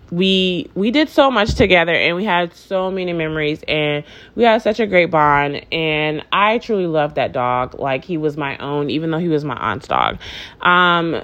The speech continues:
so it was a very emotional week for me when that happened, because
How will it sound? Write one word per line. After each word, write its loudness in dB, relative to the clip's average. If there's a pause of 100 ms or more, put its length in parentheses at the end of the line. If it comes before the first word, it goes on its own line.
so 2
it 6
was 0
a 0
very 0 (1400)
emotional 4
week -6 (100)
for 2
me 6
when 0
that 4
happened, 0
because 0